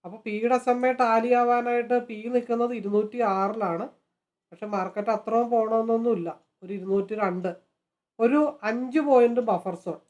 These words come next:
അതായത് എസ് എം എയുടെ ആ ഭാഗത്തേക്ക് അടുക്കുമ്പോ അഞ്ച് പോയിന്റ് ബഫർ സോണിൽ രണ്ട് ലോട്ട് കൊടുക്കുക.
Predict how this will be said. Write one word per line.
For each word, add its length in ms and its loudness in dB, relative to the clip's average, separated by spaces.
അതായത് 300 -8
എസ് 200 -8
എം 220 0
എയുടെ 540 2
ആ 100 -2
ഭാഗത്തേക്ക് 920 0
അടുക്കുമ്പോ 1000 2
അഞ്ച് 360 -2
പോയിന്റ് 440 2
ബഫർ 340 0
സോണിൽ 500 0
രണ്ട് 460 -2
ലോട്ട് 260 0
കൊടുക്കുക. 580 -8